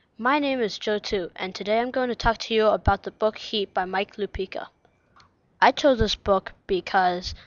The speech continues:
my friends recommended it, and it, the back seemed interesting.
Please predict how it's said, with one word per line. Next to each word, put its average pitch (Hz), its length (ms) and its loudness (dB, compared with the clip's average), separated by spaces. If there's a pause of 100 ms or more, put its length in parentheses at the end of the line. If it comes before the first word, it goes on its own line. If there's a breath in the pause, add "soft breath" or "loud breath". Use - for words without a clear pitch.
(260 soft breath)
my 214 180 4
friends 220 300 4
recommended 202 540 2
it, 185 240 0
and 185 280 2
it, - 200 0
the 208 120 2
back 202 300 6
seemed 202 380 0
interesting. - 560 -6